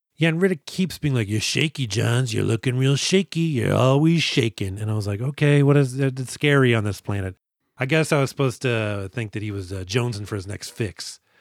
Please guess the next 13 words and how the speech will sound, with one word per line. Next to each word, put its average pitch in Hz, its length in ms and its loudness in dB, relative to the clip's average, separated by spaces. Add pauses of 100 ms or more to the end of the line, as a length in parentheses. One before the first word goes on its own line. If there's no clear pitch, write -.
(140)
which - 140 -8
I 98 120 -6
did 98 260 -8
not 104 320 -8 (240)
see 170 160 -4
because 131 240 0
I 120 80 0
did 123 260 -4
<laughs> - 100 4
not 165 120 2
give 170 160 4
a 175 80 4
shit 160 420 -2